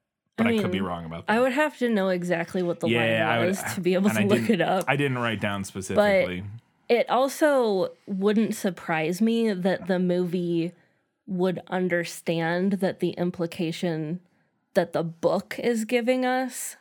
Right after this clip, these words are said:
Speaker 2: would be lost on a modern audience
Speaker 1: then
Speaker 2: and would
Speaker 1: kind of
Speaker 2: just kind of lean
Speaker 1: adapting
Speaker 2: into
Speaker 1: it.
Speaker 2: that.
Speaker 1: Yeah, adapting it into the, the ma-, attack on his masculinity.
Speaker 2: Yeah.
Speaker 1: Which I think also leads into some more stuff we're gonna talk about eventually, um,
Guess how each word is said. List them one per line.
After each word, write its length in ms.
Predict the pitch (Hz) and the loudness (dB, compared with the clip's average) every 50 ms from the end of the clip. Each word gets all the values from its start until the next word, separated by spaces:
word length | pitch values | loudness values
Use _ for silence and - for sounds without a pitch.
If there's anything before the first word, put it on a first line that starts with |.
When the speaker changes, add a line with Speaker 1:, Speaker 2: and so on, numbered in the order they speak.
| _ _ _ | _ _ _
Speaker 2:
would 280 | - 190 185 196 180 165 | -4 0 2 2 2 0
be 140 | 175 190 180 | 0 0 0
lost 520 | 160 156 160 151 156 160 180 - - - 185 | -2 -2 -2 0 0 -2 -2 -4 -6 -4 -2
on 100 | 165 170 | -2 -2
a 40 | 165 | -2
modern 420 | 165 165 156 147 147 151 143 143 151 | -2 -2 -2 -2 -2 -2 -4 -4 -4
audience 800 | - - 147 147 147 170 190 202 214 226 226 - 190 190 190 190 | -4 -4 -6 -4 -2 -2 0 0 0 0 0 0 -2 -4 -6 -8
Speaker 1:
then 80 | 196 - - - - _ | -8 -10 -12 -16 -12 _
Speaker 2:
and 180 | - 185 190 185 | -2 0 0 2
would 60 | 175 | 0
Speaker 1:
kind 200 | 170 180 190 190 | 0 -2 0 0
of 60 | 190 | 0
Speaker 2:
just 180 | 185 180 - - | 0 -2 -4 -8
kind 340 | - - 196 180 185 180 165 | -4 -2 0 0 2 2 0
of 300 | 160 170 170 165 165 165 | 0 -2 -4 -4 -2 0
lean 220 | 175 175 170 170 160 | 0 0 0 0 0
Speaker 1:
adapting 340 | 160 - - - 165 160 160 | -2 -2 -2 -2 -2 -2 -4
Speaker 2:
into 180 | 165 170 180 156 | -4 -4 -6 -6
Speaker 1:
it. 20 | |
Speaker 2:
that. 360 | 143 139 139 147 156 156 165 127 | -4 -4 -4 -4 -4 -6 -6 -6
Speaker 1:
Yeah, 200 | 104 - 76 101 - _ _ _ - | -8 -10 -10 -12 -16 _ _ _ -14
adapting 400 | 104 104 101 95 - - 98 92 | -12 -12 -12 -12 -12 -12 -12 -12
it 100 | 87 85 | -12 -12
into 200 | 85 85 82 80 | -12 -12 -12 -12
the, 200 | 76 78 76 73 | -12 -12 -14 -14
the 140 | 64 85 87 | -12 -12 -12
ma-, 220 | 87 87 85 87 - | -12 -12 -12 -12 -12
attack 340 | - 98 - - 80 82 - | -14 -14 -14 -14 -14 -14 -14
on 80 | 85 85 | -14 -14
his 100 | 85 - | -14 -14
masculinity. 680 | 85 85 85 - - 82 82 82 80 67 73 80 110 - | -16 -16 -16 -16 -16 -14 -14 -12 -14 -14 -14 -16 -14 -10
Speaker 2:
Yeah. 260 | - - - 101 113 151 | -8 -8 -6 -6 -4 -4
Speaker 1:
Which 160 | 151 139 - | -2 0 0
I 80 | 175 | 2
think 160 | 160 185 180 - | 2 0 2 2
also 440 | 160 160 151 - - 143 131 123 110 107 | 0 0 0 0 -2 0 0 -2 -4 -6
leads 300 | - 147 135 123 123 113 | -6 -2 -2 0 0 0
into 160 | 120 117 113 107 | 0 -2 -2 -4
some 160 | - 117 113 | -4 -4 -2
more 140 | 110 110 104 | -2 -2 -4
stuff 260 | - - 110 101 - | -4 -4 -4 -4 -4
we're 80 | 98 | -6
gonna 140 | 98 92 92 | -6 -6 -6
talk 260 | - - 95 92 87 | -6 -4 -4 -4 -4
about 180 | 95 90 90 87 | -6 -6 -6 -6
eventually, 800 | 87 90 104 104 101 95 - - 92 92 90 90 87 87 - - | -6 -6 -6 -6 -6 -6 -8 -8 -8 -6 -6 -6 -6 -8 -8 -10
um, 460 | 85 87 87 85 85 87 87 95 107 | -10 -10 -10 -10 -10 -10 -10 -12 -14